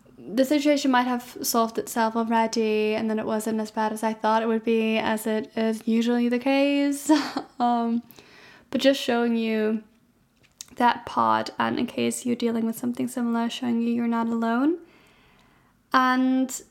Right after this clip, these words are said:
like I said, it always helps me a lot to just speak my mind freely, and if there's no one I can call or text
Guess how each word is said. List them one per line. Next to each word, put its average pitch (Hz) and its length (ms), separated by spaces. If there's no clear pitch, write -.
like 269 480
I 277 80
said, 277 320
it 247 80
always 240 240
helps 233 320
me 240 140
a 226 40
lot 226 280
to - 80
just - 500
speak 285 400
my 302 100
mind 302 300
freely, 277 640
and 233 300
if 240 180
there's 233 240
no 233 160
one 233 200
I 233 140
can 233 220
call 226 560
or 226 80
text - 720